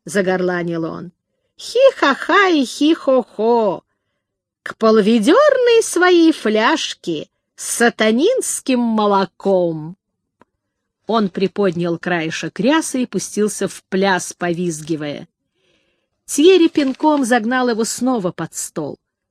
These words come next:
«При живой матери, при коронованных дядьях и братьях», продолжал Эд, ударив себя кулаком по ладони,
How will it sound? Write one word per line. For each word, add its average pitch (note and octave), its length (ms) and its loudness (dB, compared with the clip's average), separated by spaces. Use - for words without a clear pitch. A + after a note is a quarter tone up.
«При G#3+ 240 4
живой C#4 440 6
матери, D4+ 840 0
при G3+ 160 0
коронованных A#3 800 0
дядьях F3+ 720 -2
и D#3+ 80 -4
братьях», D#3+ 880 -6
продолжал F3+ 680 0
Эд, C4+ 340 0
ударив G#3 440 -2
себя G#3 300 -4
кулаком F#3 500 -6
по F3+ 120 -8
ладони, D#3+ 600 -6